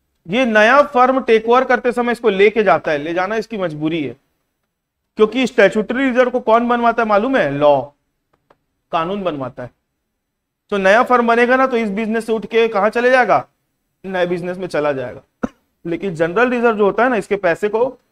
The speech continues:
जो शेयर होल्डर्स लोग होते हैं ना पुराने, उसको बांट के खा लेते हैं, क्योंकि कमाई किसकी है? शेयर होल्डर लोगों की है।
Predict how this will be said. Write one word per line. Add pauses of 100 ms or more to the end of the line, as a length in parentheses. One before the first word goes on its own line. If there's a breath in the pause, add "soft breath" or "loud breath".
(360)
जो
शेयर
होल्डर्स
लोग
होते
हैं
ना
पुराने, (520)
उसको
बांट
के
खा
लेते
हैं,
क्योंकि
कमाई
किसकी
है? (460)
शेयर
होल्डर
लोगों
की
है।